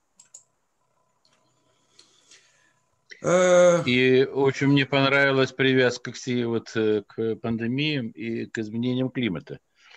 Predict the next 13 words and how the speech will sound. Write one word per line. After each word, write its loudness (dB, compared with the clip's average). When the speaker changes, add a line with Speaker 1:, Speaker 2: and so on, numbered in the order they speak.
Speaker 2:
Э, -2
вообще -4
это, -2
э, -6
нужно -6
как-то -8
нам -6
публиковать, 0
Speaker 1:
Александр 4
Speaker 2:
наверное, 4
на 6
Speaker 1:
Горович, 2
Speaker 2:
сайте. -14